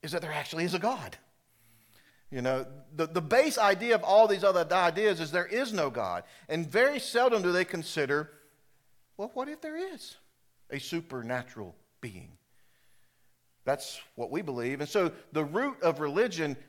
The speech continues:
really is best explained by another universal phenomenon. There, there's a, there's another phenomenon that happens at all places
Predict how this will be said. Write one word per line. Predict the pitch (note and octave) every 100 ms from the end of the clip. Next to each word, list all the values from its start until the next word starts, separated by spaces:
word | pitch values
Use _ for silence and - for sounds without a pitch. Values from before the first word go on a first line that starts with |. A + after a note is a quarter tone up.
| -
really | D#3+ C4 A#3 F3 D3+ - - - _
is | D#3 D3+
best | C3 G3 A#3+ F#3+
explained | D#3 - E3+ E3
by | D#3+ D#3
another | D3 E3 G#3+ F#3
universal | D3+ D3 C3 A#2 B2 - A2
phenomenon. | - G#2 F#2+ F2+ F2+ F2
There, | G2+ E3+
there's | F3+ F3
a, | E3 D#3
there's | E3 D#3
another | D3+ E3 A#3+ A#3
phenomenon | A3 F#3 E3+ E3 D#3 D3
that | C#3 C3+
happens | F3 D#3+ C3
at | B2
all | - D#3 A3
places | - E3+ D#3+ F3 E3+